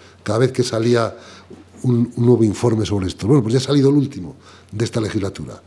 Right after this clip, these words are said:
¿Qué dirán? Bueno, sí, dicen cualquier barbaridad, porque cuando nos dieron diez en, en transparencia, dijeron que les habíamos pagado. Luego ellos firmaron con Transparencia Internacional para que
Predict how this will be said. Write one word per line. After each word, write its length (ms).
¿Qué 120
dirán? 340
Bueno, 240
sí, 160
dicen 240
cualquier 260
barbaridad, 480
porque 140
cuando 200
nos 140
dieron 180
diez 200
en, 100
en 100
transparencia, 640
dijeron 260
que 100
les 100
habíamos 300
pagado. 440
Luego 200
ellos 160
firmaron 400
con 120
Transparencia 400
Internacional 600
para 180
que 180